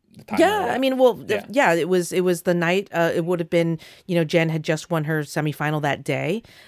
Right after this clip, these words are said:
Speaker 2: Uh, obviously, there was the Phillip Island Trophy two fifty that was also going on on site. Marie Bozhkova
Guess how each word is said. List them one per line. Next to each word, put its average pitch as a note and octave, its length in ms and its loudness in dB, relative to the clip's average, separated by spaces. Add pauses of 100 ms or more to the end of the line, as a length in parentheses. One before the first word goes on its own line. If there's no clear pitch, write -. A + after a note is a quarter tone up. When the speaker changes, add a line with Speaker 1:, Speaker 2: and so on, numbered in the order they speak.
(120)
Speaker 2:
Uh, D3+ 260 4
obviously, D3 260 -2
there C#3+ 100 -4
was C#3 140 -6
the D3 60 -8
Phillip D3 300 -4
Island C#3+ 280 -4
Trophy C3+ 760 -6 (500)
two E3 160 0
fifty D3+ 640 -4
that - 100 -4
was D3+ 100 -4
also D3 220 -4
going C#3 220 -4
on C3+ 120 -4
on C3 120 -4
site. D3 320 -4
Marie C#3+ 200 -2
Bozhkova C#3 600 -4